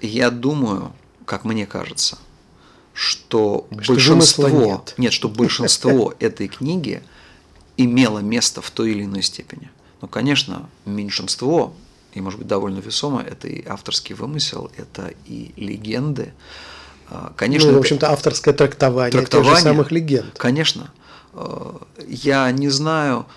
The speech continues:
Speaker 1: что бы нам ответил сегодня, например, Михаил Афанасьевич Булгаков, если бы вы спросили: «Скажите, просто, а правда ли, что вот Берлиоз и Бездомный встретили Воланда на Патриарших?» Я уверен, что он бы сказал: «Правда».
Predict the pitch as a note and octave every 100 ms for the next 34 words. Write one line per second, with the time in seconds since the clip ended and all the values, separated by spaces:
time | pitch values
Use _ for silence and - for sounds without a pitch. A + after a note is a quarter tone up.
0 | - - - C3+ B2 A#2+ A#2+ A2+ - C3
1 | B2+ G#2+ - B2+ C3+ A2 G#2 - A2 A2
2 | - A#2 - A#2 A2 - B2 A2+ A2 D3
3 | C#3 G#2+ - - - A2+ - A#2 - B2+
4 | - - D#3+ - B2+ - G2 - E3 A3
5 | F#3+ C#3+ A#2 - A#2 A2 - - - -
6 | - - A2+ A2 C#3 C#3 D3 D3 A#2 G#2
7 | - A#2 G#2 A#2 G#2 A2+ D#3 D3+ C3 A2
8 | - B2 A#2+ A2+ G#2 A#2+ C3 A2+ G#2+ G#2+
9 | G#2+ - A2 A#2+ B2+ G#2 - - - C3+
10 | E3 - C3 A#2+ - A#2 A#2 A2+ - G#2
11 | F2+ - -